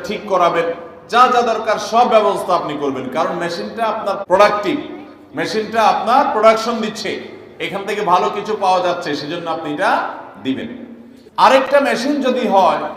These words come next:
যে মেশিন থেকে আপনার কোনো সার্ভিস আপনি পান না, প্রোডাকশন দেয় না, মেশিনটা নষ্ট হয়ে অকেজো হয়ে পড়ে আছে, তাহলে ওই মেশিনে কি আপনি বিদ্যুৎ সাপ্লাই দিবেন?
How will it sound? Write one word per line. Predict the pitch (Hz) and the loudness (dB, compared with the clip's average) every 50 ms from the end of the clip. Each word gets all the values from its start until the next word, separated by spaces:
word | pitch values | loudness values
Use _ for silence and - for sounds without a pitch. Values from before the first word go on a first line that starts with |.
| 131 131 | -8 -4
যে | 170 208 | -2 -2
মেশিন | 208 214 208 - 220 247 240 - 240 233 | 0 0 -2 -2 -4 -6 -6 -6 -6 -6
থেকে | 233 233 220 | -4 2 2
আপনার | 208 202 - 208 208 202 - | 2 2 2 -2 -4 -4 -4
কোনো | 208 214 220 233 220 | -6 -6 -6 -6 -6
সার্ভিস | 226 214 208 196 202 196 220 214 - 220 | -2 0 0 0 0 -2 -4 -6 -4 -4
আপনি | 202 214 - 202 190 - - | -6 -6 -6 -10 -10 -6 -4
পান | 175 170 175 | -4 -4 -4
না, | 175 175 165 127 - - - - - - - - - - - | -4 -6 -6 -8 -8 -10 -14 -16 -18 -20 -20 -20 -20 -10 -2
প্রোডাকশন | 175 196 202 202 202 202 202 233 233 | 0 2 4 4 2 0 -2 -4 -4
দেয় | 220 190 196 196 202 196 | -2 0 0 2 2 0
না, | 180 170 | 0 -2
মেশিনটা | 170 170 165 170 185 196 185 196 185 | -2 -4 -6 -6 -8 -8 -6 -4 -4
নষ্ট | 180 170 156 - - - 175 | -2 -4 -4 -6 -8 -2 0
হয়ে | 175 175 185 202 190 | 0 2 2 2 2
অকেজো | 156 160 156 160 175 160 160 180 170 | 0 0 0 -2 -6 -6 -4 -4 -4
হয়ে | 180 196 190 - 175 | -2 -2 -4 -4 -4
পড়ে | 180 165 156 147 | -6 -4 0 0
আছে, | 135 127 123 - - 117 92 - - - - - - - - - - | 0 0 0 -2 -6 -10 -10 -12 -14 -16 -18 -20 -20 -20 -20 -14 -8
তাহলে | - 180 196 196 190 | -4 -4 -4 -2 0
ওই | 208 214 214 | 0 0 0
মেশিনে | 202 202 196 196 208 220 220 220 | 0 -2 -2 0 0 0 0 0
কি | 214 220 226 | -2 -2 -2
আপনি | 214 214 220 220 | -2 -2 -4 -4
বিদ্যুৎ | 202 180 190 170 151 190 190 190 - | -4 -4 -6 -6 -2 -2 -2 -2 0
সাপ্লাই | - 185 180 - 214 214 - | -2 -2 -2 0 0 0 0
দিবেন? | 185 208 208 240 247 - | 0 0 0 0 0 0